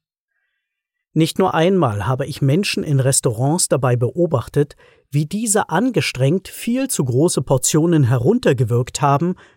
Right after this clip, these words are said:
nur um ja nichts übrig zu lassen. Wenn man sich selbst bedient, sollte natürlich jeder in der Lage sein, den eigenen Hunger richtig einzuschätzen.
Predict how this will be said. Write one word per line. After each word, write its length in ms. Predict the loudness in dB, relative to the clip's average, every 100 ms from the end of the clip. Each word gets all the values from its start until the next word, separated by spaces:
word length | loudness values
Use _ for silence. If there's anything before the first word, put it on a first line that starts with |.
| 2
nur 480 | 4 6 4 2 2
um 160 | 2
ja 320 | 2 2 0
nichts 320 | 0 -2 -4 -4
übrig 480 | -2 -2 0 -2
zu 160 | 0 -2
lassen. 320 | -2 -4 -8 -10 _ _ _ -20 -20 -20 -20 _ _ _ _ -2
Wenn 220 | 2 4
man 200 | 4 2
sich 220 | -2 -2
selbst 520 | 0 0 0 -4 -2
bedient, 500 | -4 -2 -2 -2 -4 _ -20 -2
sollte 340 | 2 4 4
natürlich 520 | 2 2 2 2 0
jeder 440 | 0 0 2 2 0
in 120 | -2
der 140 | -2
Lage 360 | -2 -2 0 2
sein, 360 | 2 2 2 2
den 280 | 2 0
eigenen 560 | 0 -2 2 2 2 2
Hunger 360 | 2 2 2 -2
richtig 380 | -6 -4 -4
einzuschätzen. 840 | -2 -2 -2 -4 -4 -8 -8 -12